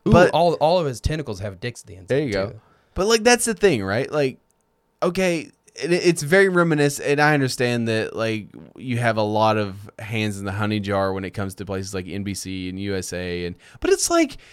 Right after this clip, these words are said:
Speaker 1: did you people not grow up in the late nineties? Did you not watch professional wrestling where there were literally women fighting in mud matches and tops coming off on T V, but they would cover themselves up?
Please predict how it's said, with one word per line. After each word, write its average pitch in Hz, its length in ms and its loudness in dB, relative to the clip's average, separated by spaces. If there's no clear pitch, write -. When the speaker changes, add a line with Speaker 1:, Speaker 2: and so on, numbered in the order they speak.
Speaker 1:
did 220 160 -2
you 339 140 6
people 302 340 6
not 139 340 6
grow 135 260 6
up 131 120 4
in 120 120 4
the 120 80 2
late 120 220 2
nineties? 110 360 2
Did 120 200 -2
you 165 100 2
not 139 420 4
watch 127 280 4
professional 147 440 2
wrestling 139 360 2
where 123 140 6
there 135 120 6
were 160 100 6
literally 202 380 6
women 202 360 4
fighting 208 460 2
in 202 140 2
mud 175 280 4
matches 107 460 0
and 107 180 0
tops 170 320 0
coming 101 320 -4
off 87 280 -2
on 104 120 -2
T 127 180 -2
V, 139 340 -2
but 131 120 2
they 120 120 0
would 107 100 -2
cover 123 220 2
themselves 165 360 2
up? 370 320 0